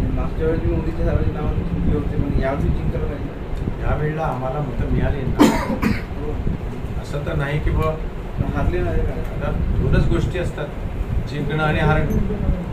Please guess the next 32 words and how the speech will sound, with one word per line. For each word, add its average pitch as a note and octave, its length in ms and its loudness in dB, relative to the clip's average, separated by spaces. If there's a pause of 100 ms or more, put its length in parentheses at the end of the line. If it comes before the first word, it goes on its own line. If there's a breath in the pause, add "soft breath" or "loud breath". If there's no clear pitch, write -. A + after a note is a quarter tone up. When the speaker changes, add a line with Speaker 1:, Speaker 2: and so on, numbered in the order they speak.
(140)
Speaker 2:
आम्ही D#3 240 2
मान्यच D#3+ 380 0
करतो F3 240 0
आमची D3+ 320 2
हार C#3 180 0
झालेली D3+ 380 0
आहे. D3+ 180 2
Speaker 1:
नाही, - 180 2
नाही, - 140 6 (200)
मी - 120 2
असं - 220 0
म्हटलं - 260 -2
की E3+ 220 4
मोदी D#3+ 120 2
साहेबांचं E3+ 340 4
नाव D#3+ 180 0
नाही E3 160 0
त्यात D#3+ 120 0 (100)
ना. C3 60 -6 (600)
कम D3 140 -2
से E3+ 100 0
कम, F3 260 2
अ, C3+ 160 2
स्थानिक D#3+ 380 2
मुद्दा, F3 560 -2
अ, D3 340 -2
स्थानिक C#3+ 260 0
माणसाचं E3+ 360 0
नाव E3+ 100 2
त्याला E3 200 0
पाहिजे E3+ 260 0
ना. A3 80 -2